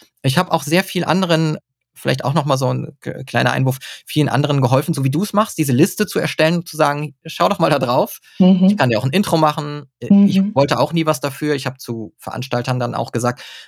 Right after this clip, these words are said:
Speaker 1: "Wenn dein Line-Up so bleibt, kann ich bei dir nicht sprechen.
Speaker 2: Mhm.
Speaker 1: Es ist mir nicht divers genug. Ich kann dir aber helfen, Speakerinnen zu finden." Äh, es wurde sehr oft sehr positiv auch angenommen.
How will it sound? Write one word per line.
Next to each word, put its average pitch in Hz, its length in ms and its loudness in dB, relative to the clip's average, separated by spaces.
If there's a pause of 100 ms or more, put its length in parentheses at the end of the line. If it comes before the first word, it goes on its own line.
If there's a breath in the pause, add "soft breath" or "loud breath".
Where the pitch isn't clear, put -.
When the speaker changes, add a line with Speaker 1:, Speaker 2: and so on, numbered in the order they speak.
(140 loud breath)
Speaker 1:
"Wenn 123 220 2
dein 123 140 4
Line-Up 135 340 2
so 131 120 -2
bleibt, 123 340 0
kann 123 160 -4
ich 120 120 -10
bei 110 100 -4
dir 110 140 -4
nicht 107 120 -6
sprechen. 131 380 -8 (120)
Speaker 2:
Mhm. 180 360 6
Speaker 1:
Es - 80 -2
ist - 140 -8
mir 117 80 2
nicht 113 160 0
divers 113 320 0
genug. 151 360 -4 (100)
Ich 131 140 -8
kann 135 120 0
dir 120 80 2
aber 117 100 2
helfen, 117 240 2
Speakerinnen 107 480 -2
zu - 100 -10
finden." 202 340 -2 (480 loud breath)
Äh, 117 140 2
es 113 120 -4
wurde 151 240 4
sehr 156 320 0
oft - 180 -6
sehr 160 140 -4
positiv 139 520 -6
auch - 120 -6
angenommen. 135 520 -2